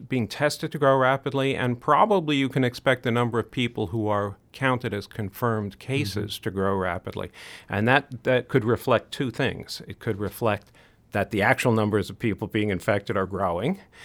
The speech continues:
Speaker 1: and it could also just reflect that you are finding the people who are already infected.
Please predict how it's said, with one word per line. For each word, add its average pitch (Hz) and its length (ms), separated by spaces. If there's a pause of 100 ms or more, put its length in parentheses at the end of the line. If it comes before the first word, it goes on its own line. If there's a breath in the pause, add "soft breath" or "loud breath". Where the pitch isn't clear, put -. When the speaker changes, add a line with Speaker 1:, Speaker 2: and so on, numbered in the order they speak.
(220 loud breath)
Speaker 1:
and 113 180
it 120 60
could 143 160
also 151 320
just 123 280
reflect 113 600 (440 soft breath)
that 104 360
you 107 440
are 101 220
finding 120 680
the 101 80
people 104 380
who 98 160
are 95 180
already 95 460
infected. 87 720